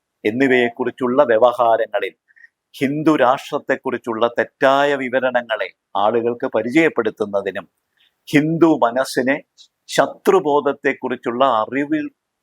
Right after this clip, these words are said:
അറിവിലൂടെ മൂർച്ച കൂട്ടുന്നതിനും ആഴത്തിലുള്ള ഗവേഷണത്തിനും പഠനത്തിനും ഒരാമുഖമായി ഈ പുസ്തകം തീർച്ചയായും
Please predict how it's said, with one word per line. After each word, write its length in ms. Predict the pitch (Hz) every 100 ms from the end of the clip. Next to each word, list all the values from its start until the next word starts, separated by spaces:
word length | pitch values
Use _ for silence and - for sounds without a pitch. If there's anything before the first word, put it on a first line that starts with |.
| _
അറിവിലൂടെ 640 | 113 123 147 165 165 165 185
മൂർച്ച 260 | 135 151 - 123
കൂട്ടുന്നതിനും 680 | 110 - 127 107 104 92 _ _ _ _ _ _ _ _ -
ആഴത്തിലുള്ള 840 | 87 104 120 131 135 - 127 131 135 117
ഗവേഷണത്തിനും 880 | 113 127 127 - 123 120 120 117 120 _ _ _ _ _ _ -
പഠനത്തിനും 640 | 123 127 151 151 127 104 87 _ _ -
ഒരാമുഖമായി 960 | 107 104 107 127 143 131 101 101 101 98 _ 104
ഈ 100 | 113 117
പുസ്തകം 440 | 101 - 123 104 101 -
തീർച്ചയായും 800 | 113 139 - - 117 104 104